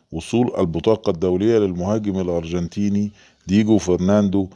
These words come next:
تمهيدا للاستعانة بجهوده أساسيا خلال لقاء الفريق مع البنك الأهلي في الأدوار التمهيدية لبطولة كأس الرابطة للأندية المحترفة،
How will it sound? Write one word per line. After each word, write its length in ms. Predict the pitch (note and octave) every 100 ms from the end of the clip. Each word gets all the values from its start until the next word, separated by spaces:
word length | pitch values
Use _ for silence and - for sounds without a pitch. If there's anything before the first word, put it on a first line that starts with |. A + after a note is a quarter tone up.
| _ _
تمهيدا 500 | F2 F2 G2 A#2+ A#2
للاستعانة 680 | G#2 F2 E2 - F2 G#2 A2
بجهوده 640 | F2+ E2+ F2+ A2+ G#2 E2
أساسيا 600 | E2 F2+ D#2+ G#2+ A2 G#2+ G#2+ _ _
خلال 420 | - F2+ G#2 A#2
لقاء 340 | F#2+ - A2 G2
الفريق 480 | E2+ F2+ F#2+ G#2+
مع 180 | G2+ E2+
البنك 420 | E2 E2 A2 G2
الأهلي 500 | G2 G#2 G#2 G#2 G#2 G2+ _ _ _
في 140 | -
الأدوار 640 | F2+ E2+ F2 G#2+ A2+ G#2+ - _ _ _ _ _ _ _ _
التمهيدية 800 | F2 - F#2 E2+ F2 F2 G#2+ A2
لبطولة 500 | G2+ F2 E2+ G#2+ G#2 -
كأس 260 | - E2+ -
الرابطة 520 | F2+ F2 F#2+ G#2+ G2+
للأندية 480 | F2+ D#2+ F2 F#2 G#2
المحترفة، 680 | G2+ E2+ - G#2 G2 G#2